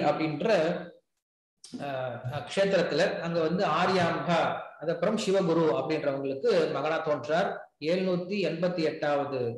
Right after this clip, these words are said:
அஹ், ஏடில தோன்றார். அஹ், ஆருத்ர நட்சத்திரம் தோன்றார். தோன்ற பின்னாடி அவருடைய இளம் வயதிலேயே தன்னுடைய தந்தை இழந்துட்டார்.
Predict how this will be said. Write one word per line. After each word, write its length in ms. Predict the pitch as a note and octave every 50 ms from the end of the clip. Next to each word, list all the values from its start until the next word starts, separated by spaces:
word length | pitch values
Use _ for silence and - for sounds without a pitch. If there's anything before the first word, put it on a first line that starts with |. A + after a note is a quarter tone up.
| - - _ _
அஹ், 280 | - C3 B2+ B2+ B2 A#2+ - - _ _ _ -
ஏடில 380 | D3+ D#3+ D#3 D#3 D3+ D3 C#3+
தோன்றார். 460 | - D3+ D3 C#3+ C#3 C3+ C3 - - - - - - - _ _ _ _ _ _ - - - - - _ _ _ _
அஹ், 480 | C3+ C3+ C3+ C3 B2+ B2 B2 A#2+ A#2 A2+ - -
ஆருத்ர 380 | C3 D3 E3 E3 D#3+ D#3 D#3+ D3+
நட்சத்திரம் 420 | D3 B2 - C#3 - D3 D3 E3+
தோன்றார். 400 | E3+ D#3 - B2+ C#3 C3+ A2+ - - - - - - - _ _ _ _ _ _ _ _ _ _
தோன்ற 340 | - A3+ A#3 G#3 F3 G3 F3+
பின்னாடி 640 | F3 E3+ D#3+ D#3+ F#3 A3 B3+ A#3 G3 F#3 - -
அவருடைய 360 | - E3 E3 E3+ E3 E3 D3+
இளம் 260 | D3+ D#3+ F#3+ G#3+ G3+ F#3
வயதிலேயே 520 | F3 D#3+ D#3 D#3 D3+ D3 C#3+ C#3+ E3+ A3+ B3 - - - - -
தன்னுடைய 260 | - D3 C#3+ C#3+ C#3 -
தந்தை 240 | C#3+ D#3 E3+ F3+ E3 D3
இழந்துட்டார். 400 | C#3+ D3+ C#3+ C3+ C3+ B2+ -